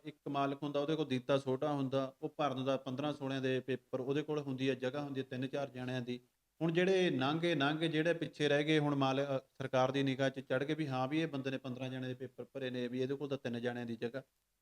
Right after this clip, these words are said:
ਉਹ ਕੇਸ 'ਚ ਵੀ ਪੇਪਰ ਰਿਜੈਕਟ ਹੋ, ਉਹ ਆਪਣੇ ਕੈਂਸਲ ਕਰ ਦਿੰਦੀ ਹੈ ਸਰਕਾਰ। ਤੇ ਆਪਦੇ ਜਿਹੜੇ ਏਜੰਟ ਨੇ ਉਹਨਾਂ ਨਾਲ ਗੱਲਬਾਤ ਕਲੀਅਰ ਕਰ ਲਿਓ ਵੀ ਇਹ ਕੀ ਸੀਨ ਆ।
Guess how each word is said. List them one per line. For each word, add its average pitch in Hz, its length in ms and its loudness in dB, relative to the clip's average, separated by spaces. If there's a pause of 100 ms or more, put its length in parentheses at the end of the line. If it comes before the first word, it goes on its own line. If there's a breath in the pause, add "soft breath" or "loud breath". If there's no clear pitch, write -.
ਉਹ 196 200 4
ਕੇਸ 175 200 6
'ਚ 175 100 -10
ਵੀ 170 200 2
ਪੇਪਰ 147 380 2 (120)
ਰਿਜੈਕਟ 123 400 2
ਹੋ, 131 120 -4 (160)
ਉਹ 135 120 6
ਆਪਣੇ 131 440 2
ਕੈਂਸਲ 127 340 -4
ਕਰ 120 200 -2
ਦਿੰਦੀ 117 220 -6
ਹੈ 127 60 0
ਸਰਕਾਰ। 123 560 -6 (520)
ਤੇ 175 80 6
ਆਪਦੇ 180 320 4
ਜਿਹੜੇ 190 540 4
ਏਜੰਟ 135 300 -2
ਨੇ 143 80 0
ਉਹਨਾਂ 143 200 2
ਨਾਲ 143 120 0
ਗੱਲਬਾਤ 117 420 0
ਕਲੀਅਰ 120 320 -6
ਕਰ 113 160 -2
ਲਿਓ 120 120 0
ਵੀ 131 120 0
ਇਹ 127 60 0
ਕੀ 113 200 -4
ਸੀਨ 107 300 -12
ਆ। - 40 -20